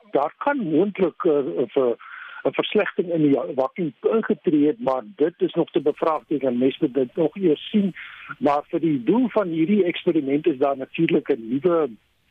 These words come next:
instrument deur die Europese Ruimteagentskap ontwikkel om, eh, hoe sal ek sê, 'n gaatjie te prik binne in die houer en dan ook terselfdertyd die gasse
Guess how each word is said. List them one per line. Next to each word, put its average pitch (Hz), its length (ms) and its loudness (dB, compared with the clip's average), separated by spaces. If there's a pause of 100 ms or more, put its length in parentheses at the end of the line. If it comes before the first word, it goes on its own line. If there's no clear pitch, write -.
(140)
instrument 131 640 0
deur 139 180 4
die 151 160 -4
Europese 143 480 2
Ruimteagentskap 139 920 -2
ontwikkel 135 640 -2 (120)
om, 196 440 2 (440)
eh, 151 100 0 (260)
hoe 190 100 0
sal 151 180 2
ek 147 120 -2
sê, 165 220 0
'n 127 140 0
gaatjie 202 440 -2
te 151 120 -4 (100)
prik 175 160 0 (140)
binne 151 300 0
in 175 140 2
die 151 160 6
houer 131 400 2
en 147 140 0
dan 139 220 0
ook 151 100 0
terselfdertyd 143 580 0
die 135 120 -6
gasse 160 360 -4